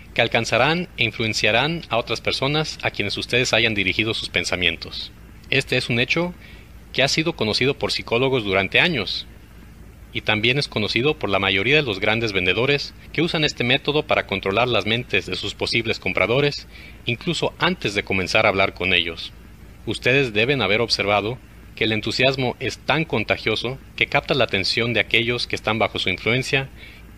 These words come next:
y los motiva a responder con un espíritu similar de entusiasmo. Una vez escuché a Andrew Carnegie decir que si ustedes contratan a un hombre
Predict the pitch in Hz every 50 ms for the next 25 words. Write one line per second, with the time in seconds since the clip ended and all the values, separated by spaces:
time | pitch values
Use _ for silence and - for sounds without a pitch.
0 | - - - - - - 123 120 113 107 120 113 - - 160 160 165 135 110 101
1 | 90 - - 101 101 104 120 131 139 - - - - - 110 120 120 110 - -
2 | 113 110 110 - - - - 95 92 92 95 107 110 107 101 95 90 - - -
3 | - 90 82 82 80 82 82 78 - - - - - - - - - - - -
4 | - - - - - 165 175 156 135 120 135 - - 117 - - 104 - - 131
5 | 139 127 - - - 107 107 127 127 117 120 - - 101 95 98 117 127 139 143
6 | 143 143 - - - - - - - - - - - - - - - - - -
7 | - 117 110 - 175 175 - - - - - 101 - - 147 160 156 - - 113
8 | 101 - 117 120 - 117 107 104 110 120 113 110 107 101 92 92 90 85